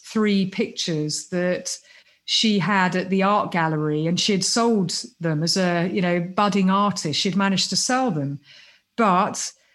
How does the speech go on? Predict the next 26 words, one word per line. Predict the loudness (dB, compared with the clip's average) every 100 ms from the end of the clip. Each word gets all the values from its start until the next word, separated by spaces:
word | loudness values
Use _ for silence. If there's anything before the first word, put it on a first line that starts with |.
| _ _ _ -4
uh, | 0 2 2 2
I | 2
can't | 2
remember | 4 4 4
the |
name | 4 4 4
of | 2
the | 2
art | 4 2
gallery | 2 2 2
owner | 2 2 2
who | 2
was | 0
her | 2 2
mentor, | 4 4 4 2 2 0 0 0
said | 0 -2
that | -2
she | -2 0
wanted | 0 -2 -2
her | -2
to | -2 0
meet | 2 0 -2 -4
Epstein | -4 -2 -2 0 0 0 0
and, | 0 0 -2 -2
and | 0 2
Maxwell, | 2 0 -4 -2 -2 -2 -4 -6